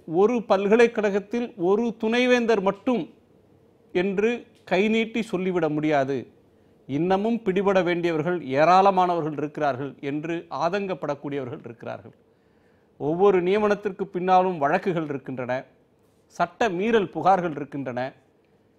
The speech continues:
இந்த முறைகேடுகளை எப்படி தடுப்பது?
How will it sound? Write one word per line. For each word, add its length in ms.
இந்த 260
முறைகேடுகளை 720
எப்படி 380
தடுப்பது? 600